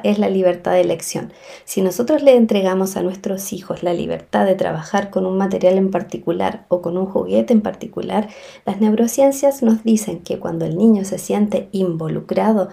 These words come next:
en sus decisiones es cuando más aprende. Si tiene esta libertad de movimiento, porque sabemos que el niño mientras más se mueve, más aprende, si le permitimos esta libertad de movimiento, el niño va a adquirir lenguaje de mejor manera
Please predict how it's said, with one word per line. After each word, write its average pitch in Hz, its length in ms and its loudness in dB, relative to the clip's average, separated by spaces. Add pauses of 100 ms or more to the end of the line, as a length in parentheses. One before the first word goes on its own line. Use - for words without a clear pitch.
(280)
en 180 100 0
sus - 160 -10
decisiones 220 800 2
es 220 160 2
cuando 190 460 0
más 196 340 -2
aprende. - 600 -8 (560)
Si - 240 -2
tiene 247 380 6
esta 214 180 2
libertad 196 520 4
de 208 60 4
movimiento, 175 800 0
porque - 240 -6
sabemos 214 440 2
que 196 120 -6
el 170 100 -2
niño 185 240 0
mientras 185 460 -2
más 220 160 0
se - 140 -4
mueve, 233 420 2 (100)
más 196 440 0
aprende, 214 460 0 (260)
si - 160 -2
le 190 100 0
permitimos 190 560 2
esta 233 240 -4
libertad 190 460 0
de 202 60 -2
movimiento, 196 720 2 (280)
el 180 180 0
niño 226 360 6
va 208 80 2
a 233 40 6
adquirir 226 480 0
lenguaje 196 600 4
de 190 80 2
mejor 180 320 2
manera 233 480 4